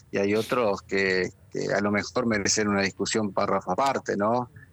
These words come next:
Eh, a ver, si vos me discu-, me mandás un proyecto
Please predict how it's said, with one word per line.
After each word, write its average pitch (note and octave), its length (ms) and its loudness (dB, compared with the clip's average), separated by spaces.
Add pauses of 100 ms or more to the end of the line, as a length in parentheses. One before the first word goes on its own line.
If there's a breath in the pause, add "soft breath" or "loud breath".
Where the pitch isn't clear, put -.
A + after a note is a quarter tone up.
(100)
Eh, G2 440 -2 (180)
a G#2+ 80 2
ver, G#2+ 260 2 (520 loud breath)
si - 160 -2
vos A2 100 2
me A2+ 120 2
discu-, A2 280 -2 (220)
me G#2+ 100 0
mandás A#2 580 2
un A#2+ 140 -2
proyecto A2+ 800 0